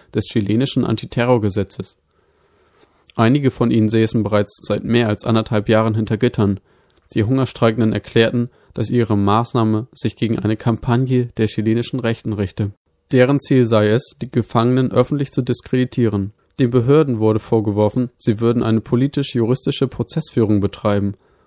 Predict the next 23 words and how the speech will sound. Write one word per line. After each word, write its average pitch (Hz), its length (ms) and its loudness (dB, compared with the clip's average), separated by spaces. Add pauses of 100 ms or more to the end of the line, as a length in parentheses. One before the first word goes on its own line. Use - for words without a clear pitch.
(180)
und 123 120 0
verletzen 113 420 0
damit 113 320 2
sowohl 117 640 0 (300)
die 123 100 0
Persönlichkeitsrechte 123 960 0
der 110 140 2
Mapuche 139 640 0 (440)
als - 200 2
auch 131 80 0
die 123 140 -2
Rechte 117 320 -2
als 113 160 -2
politische 123 460 -2
Gefangene. 120 580 0 (680)
Die 123 120 -6
chilenische 139 520 0
Regierung 120 540 0 (220)
agiere 120 400 0
als 110 160 -2
Verteidigerin 120 720 0
der 113 80 0
Unternehmer. 110 600 0